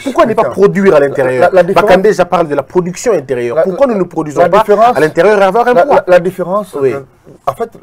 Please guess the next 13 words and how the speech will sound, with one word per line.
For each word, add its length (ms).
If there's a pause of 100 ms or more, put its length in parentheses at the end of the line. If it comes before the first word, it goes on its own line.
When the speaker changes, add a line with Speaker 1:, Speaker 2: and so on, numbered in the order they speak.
(280)
Speaker 2:
chaque 180
fois 80
que 60
nous 80
analysons 340
la 100
question 280
congolaise, 520
Speaker 1:
Oui. 220 (240)
Speaker 2:
nous 80
l'analysons 460
de 80
façon, 420